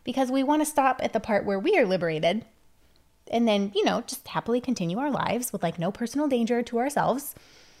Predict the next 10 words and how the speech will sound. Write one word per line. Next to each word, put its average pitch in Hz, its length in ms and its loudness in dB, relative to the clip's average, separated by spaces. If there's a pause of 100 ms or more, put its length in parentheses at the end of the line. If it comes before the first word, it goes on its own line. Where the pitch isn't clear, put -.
(580)
We 220 120 -6
don't 233 340 -6
want 285 600 -2 (640)
to - 120 -14
chase 247 380 -4
down 226 380 -2
all 208 180 -2
of 190 120 -8
the - 80 -8
people 202 600 -2